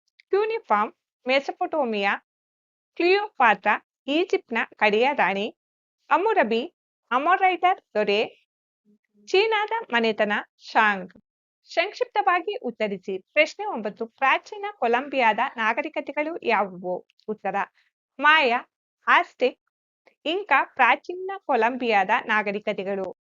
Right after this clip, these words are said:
ಪ್ರಶ್ನೆ ಹತ್ತು, ಮಾಯನರು ಯಾರು? ಉತ್ತರ, ಮೆಕ್ಸಿಕೋದ ಯುಕಟೇನ್ ಪ್ರದೇಶದಲ್ಲಿನ ಅಮೆರಿಕದ ಇಂಡಿಯನ್ ಮೂಲ ನಿವಾಸಿಗಳನ್ನು ಮಾಯನರು ಎನ್ನುವರು. ಪ್ರಶ್ನೆ ಹನ್ನೊಂದು, ಮಮ್ಮಿಗಳನ್ನು ಹೇಗೆ ಸಂರಕ್ಷಿಸುತ್ತಿದ್ದರು? ಉತ್ತರ, ಸತ್ತ ದೇಹವನ್ನು ವಿವಿಧ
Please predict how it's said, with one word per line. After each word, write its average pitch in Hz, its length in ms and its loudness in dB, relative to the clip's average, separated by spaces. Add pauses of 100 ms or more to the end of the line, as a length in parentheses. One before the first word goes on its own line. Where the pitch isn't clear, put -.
(340)
ಪ್ರಶ್ನೆ 359 320 2
ಹತ್ತು, 349 280 -4
ಮಾಯನರು 349 600 -2 (100)
ಯಾರು? 196 380 2
ಉತ್ತರ, 214 280 -4 (360)
ಮೆಕ್ಸಿಕೋದ 311 580 -2 (180)
ಯುಕಟೇನ್ 330 500 -4
ಪ್ರದೇಶದಲ್ಲಿನ 233 880 -2 (180)
ಅಮೆರಿಕದ 247 640 -2 (180)
ಇಂಡಿಯನ್ 311 520 -4
ಮೂಲ 254 300 -2
ನಿವಾಸಿಗಳನ್ನು 226 880 -2
ಮಾಯನರು 294 540 -2 (100)
ಎನ್ನುವರು. 190 480 -2 (580)
ಪ್ರಶ್ನೆ 381 300 2
ಹನ್ನೊಂದು, 359 400 -2
ಮಮ್ಮಿಗಳನ್ನು 370 680 -4
ಹೇಗೆ 254 340 2
ಸಂರಕ್ಷಿಸುತ್ತಿದ್ದರು? 233 1120 -6 (140)
ಉತ್ತರ, 220 260 -2 (160)
ಸತ್ತ 320 260 -6 (320)
ದೇಹವನ್ನು 262 640 0
ವಿವಿಧ 269 280 -4